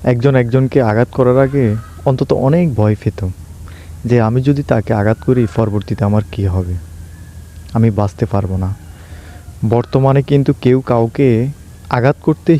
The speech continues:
হিসেব করে না, আঘাত করে ফেলে। তারা জানে, যদিও আমরা মামলাতে ফেঁসে যাই,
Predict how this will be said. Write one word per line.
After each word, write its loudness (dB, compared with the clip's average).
হিসেব -2
করে 0
না, -4
আঘাত 0
করে 2
ফেলে। -4
তারা 2
জানে, 2
যদিও 4
আমরা 4
মামলাতে 0
ফেঁসে -2
যাই, -2